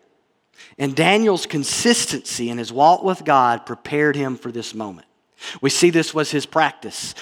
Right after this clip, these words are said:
We see he had a reputation for it. But also, Daniel's consistency propelled him in this moment. See, he found his strength in God through prayer. It, it, the, the word there in the Hebrew, when it talks about he's,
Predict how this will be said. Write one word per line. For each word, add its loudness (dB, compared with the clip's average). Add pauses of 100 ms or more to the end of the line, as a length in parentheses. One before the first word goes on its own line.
(120)
We -2
see 4
he 0
had 4
a 0
reputation 0
for -8
it. -12
But 0
also, 4
Daniel's -2
consistency -4 (180)
propelled 2
him 0
in -4
this -10
moment. -12 (560)
See, 0
he 8
found 6
his 2
strength -2
in -2
God 4 (680)
through 4
prayer. 4 (240)
It, 0 (120)
it, 0
the, 2
the 4
word 4
there 2
in 0
the 0
Hebrew, 2
when 0
it -6
talks 2
about 0
he's, -4